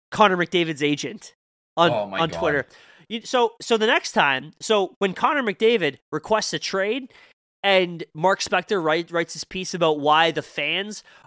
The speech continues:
Speaker 1: are such assholes, um, well, we'll point to that. We'll point to when you got into an argument with his agent, you friggin' idiot.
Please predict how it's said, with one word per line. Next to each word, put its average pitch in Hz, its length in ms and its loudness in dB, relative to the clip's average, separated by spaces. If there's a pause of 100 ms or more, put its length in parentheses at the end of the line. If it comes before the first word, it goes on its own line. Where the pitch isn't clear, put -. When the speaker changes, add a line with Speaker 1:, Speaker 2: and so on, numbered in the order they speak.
Speaker 1:
are 170 120 2
such 190 260 -6
assholes, 220 800 -2 (880)
um, 160 440 2 (120)
well, 220 380 6 (320)
we'll 330 100 0
point 392 280 2
to 285 80 -4
that. 254 280 2
We'll 233 100 2
point 311 280 -4
to 277 80 -2
when 226 180 -4
you 214 60 -6
got 214 140 0
into 190 180 -4
an 175 40 -2
argument 175 380 -2
with 147 100 -4
his 139 140 -8
agent, 139 320 -4
you 127 80 -18
friggin' - 680 -12
idiot. 135 440 -4